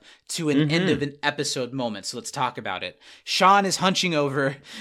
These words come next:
Speaker 1: the only one of his computer cronies and demons left, this guy named Steve, played by Harvey, I don't know how to say his last name, Gillian, who is, um,
Speaker 2: Vince
Speaker 1: fuck, what's the
Speaker 2: Gillian?
Speaker 1: character name?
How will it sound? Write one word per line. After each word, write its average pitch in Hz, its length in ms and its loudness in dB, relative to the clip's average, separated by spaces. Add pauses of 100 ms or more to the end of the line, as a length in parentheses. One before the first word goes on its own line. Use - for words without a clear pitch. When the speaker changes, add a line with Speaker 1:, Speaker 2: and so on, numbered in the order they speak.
(140)
Speaker 1:
the 180 160 2
only 190 300 4
one 175 200 4
of 175 80 4
his 160 140 -2
computer 160 520 -2
cronies 147 600 0
and 143 220 -2
demons 139 420 -2
left, 127 320 0
this - 120 -8
guy 143 160 0
named 135 180 0
Steve, 196 640 -2
played 208 340 2
by 156 440 2 (180)
Harvey, 190 640 2 (260)
I 151 80 -6
don't 196 140 -2
know 180 60 -4
how 190 80 -4
to 196 80 -4
say - 180 -4
his 156 140 -4
last 147 300 0
name, 127 240 -2
Gillian, 160 680 0 (220)
who 190 340 0
is, 165 560 0
um, 147 540 0 (1080)
Speaker 2:
Vince 135 200 -2
Speaker 1:
fuck, 120 180 -8
what's 131 120 -4
the 127 60 -8
Speaker 2:
Gillian? 131 60 -10
Speaker 1:
character 107 260 -12
name? 98 220 -12